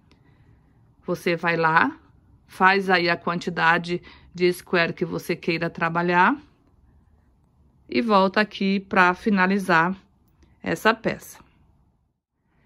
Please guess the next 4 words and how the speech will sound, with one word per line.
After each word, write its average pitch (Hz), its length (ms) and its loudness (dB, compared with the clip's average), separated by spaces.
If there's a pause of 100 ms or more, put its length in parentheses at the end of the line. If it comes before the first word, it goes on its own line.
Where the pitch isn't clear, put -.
(360)
Você 220 360 2
pode 190 540 0
trabalhar 180 880 -2
ele 175 360 -4